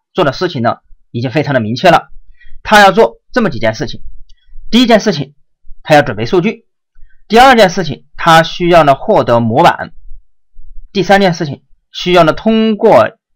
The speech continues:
process 方法将模板和数据呢一起来产生一个静态页面。那么这个静态页面呢，它是动态产生的，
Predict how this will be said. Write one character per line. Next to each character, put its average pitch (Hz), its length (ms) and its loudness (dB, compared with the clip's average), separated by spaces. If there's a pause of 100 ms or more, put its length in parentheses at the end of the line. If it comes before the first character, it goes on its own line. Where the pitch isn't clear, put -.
(100)
process 156 460 2
方 160 200 4
法 - 220 -4 (280)
将 165 220 4
模 170 280 2
板 98 200 0 (300)
和 - 480 -2 (120)
数 208 440 -2
据 269 180 -4
呢 139 200 0 (600)
一 233 240 -4
起 - 440 -12
来 123 180 0
产 110 420 -10
生 185 300 -4 (1200)
一 113 140 -10
个 120 220 -6 (380)
静 190 140 -6
态 - 140 -14
页 98 100 -16
面。 - 180 -16 (2250)
那 226 80 -2
么 208 80 -2
这 214 80 0
个 220 80 -2
静 311 180 0
态 220 140 2
页 214 160 4
面 202 160 4
呢， 151 220 0 (100)
它 - 100 -10
是 170 120 -10
动 226 160 -4
态 147 120 -4
产 - 220 -12
生 233 140 -10
的， - 160 -8